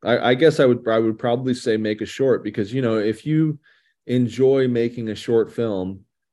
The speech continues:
um, which is never gonna make any money, um, and is totally gonna be a thankless, uh, gig that is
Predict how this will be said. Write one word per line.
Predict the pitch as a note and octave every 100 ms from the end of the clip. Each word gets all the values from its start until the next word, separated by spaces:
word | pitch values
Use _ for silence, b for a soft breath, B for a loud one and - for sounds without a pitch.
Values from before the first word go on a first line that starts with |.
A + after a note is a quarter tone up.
| _ -
um, | F#2+ F2+ F2+ F#2+
which | G#2+ G#2
is | G2
never | A2+ A#2
gonna | A2 G#2+
make | G#2 G#2
any | G2
money, | F#2+ A2 F2+ E2+ F#2 _ _ _ _ _ -
um, | F#2 F2+ F2+ F2
and | G2
is | G2 F#2
totally | - A#2 A2 G#2+
gonna | G#2 G2
be | G2
a | F#2
thankless, | - G#2 G2+ - G#2 F#2+ - - -
uh, | F#2+ F2+ E2+ E2+ E2+ - G#2+
gig | A#2 G#2+ F#2+ F2+ E2+ F#2 _ -
that | G#2 F#2+
is | F#2+ F#2